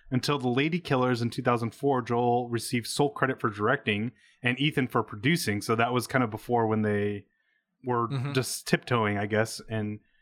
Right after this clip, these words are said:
Speaker 1: and I guess they both
Speaker 2: Guess one wanted to be a
Speaker 1: would
Speaker 2: producer.
Speaker 1: be listed for
Speaker 2: <laughs>
Speaker 1: writers before that. Um,
Speaker 2: Mm-hmm.
Speaker 1: they often, right here is what you're saying there, they often alternate, alternate top billing for their screenplays,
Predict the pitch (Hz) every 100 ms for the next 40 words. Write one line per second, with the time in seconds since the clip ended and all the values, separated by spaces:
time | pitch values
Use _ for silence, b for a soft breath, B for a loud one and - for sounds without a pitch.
0 | _ _ 127 127 139 147 143 127 135 123
1 | - 127 127 123 127 127 127 127 - 131
2 | 131 123 123 117 131 - 113 127 107 101
3 | 117 113 95 98 101 - - - 110 -
4 | 123 107 98 98 - _ _ b b b
5 | b 131 131 135 147 139 147 139 139 151
6 | 180 123 117 123 135 151 127 127 131 160
7 | 139 117 120 113 123 - 131 131 - 135
8 | 131 - 139 135 - 127 120 - - 156
9 | 127 127 147 120 - 107 104 - 135 156
10 | - 101 101 113